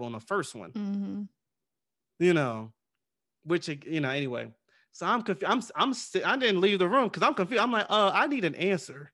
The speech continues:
Speaker 1: <clears throat> Excuse me. "I need an answer. Why am I getting fired? There's, you have nothing on me. So why am I getting fired? It's just not working out."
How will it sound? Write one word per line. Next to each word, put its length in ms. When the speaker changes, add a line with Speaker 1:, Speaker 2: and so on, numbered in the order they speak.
Speaker 1:
<clears throat> 120
Excuse 400
me. 60
"I 80
need 140
an 100
answer. 520
Why 360
am 80
I 100
getting 240
fired? 460
There's, 440
you 220
have 340
nothing 540
on 260
me. 240
So 160
why 220
am 80
I 80
getting 200
fired? 420
It's 160
just 180
not 160
working 240
out." 240